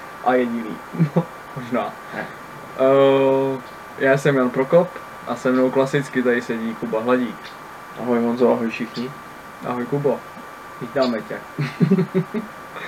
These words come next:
Speaker 1: Pojďme si dnešní třicátý šestý díl, který je druhý ve druhé sérii,
Speaker 2: Hmm.
Speaker 1: vykopnout tím, že si musíte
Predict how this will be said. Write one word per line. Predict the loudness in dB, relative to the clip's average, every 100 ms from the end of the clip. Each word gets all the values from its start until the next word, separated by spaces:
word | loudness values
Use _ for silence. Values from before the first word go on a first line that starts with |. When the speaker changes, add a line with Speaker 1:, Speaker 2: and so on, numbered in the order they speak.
| -10 -6 -2
Speaker 1:
Pojďme | 6 6 8
si | 8 8 8 6 0 -4
dnešní | 2 2 4 2 4 2 0 -4
třicátý | -4 2 4 4 2
šestý | 0 0 -2 -4
díl, | -4 -2 0 -2 -4 -14 -16 -16 -16 -16 -16 -16 0
který | 4 6 6
je | 6
druhý | 2 2 4 4
ve | 4 2
druhé | 2 0
sérii, | -2 -4 -4 -6 -6 -10 -6
Speaker 2:
Hmm. | -4 -4 -8 -14 -16 -16 -16 -16 -16 -4
Speaker 1:
vykopnout | -2 4 4 4 4 6 4 0 -8 -16 -16 -16 -16 -6 2
tím, | 2 4
že | 2
si | 2
musíte | 2 2 0 2 6 6 4